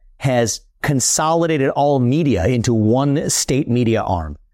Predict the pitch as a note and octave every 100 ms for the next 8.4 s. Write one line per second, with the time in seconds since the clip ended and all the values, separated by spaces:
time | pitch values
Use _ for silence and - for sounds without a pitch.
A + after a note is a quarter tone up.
0 | _ - C3+ D#3 - E3+ B2 A#2+ - -
1 | D#3+ A#2 G2+ A2+ A2+ - - D#3 C3 C3
2 | A#2 G#2+ B2 B2 - F2 F#2 B2+ A2 C3+
3 | - C3 B2 G#2+ G2+ A2 E2 - - _
4 | - - - C#3+ D3 - D#3+ D#3+ D#3 -
5 | C3+ C#3+ D3+ B2+ - D#3 C3+ D3+ A#2 C3
6 | - - A2+ F2+ G#2+ A#2 - A2 A2+ A#2+
7 | - - C3+ B2 - B2 A#2+ A2+ G#2 G#2+
8 | G2+ C3+ E2+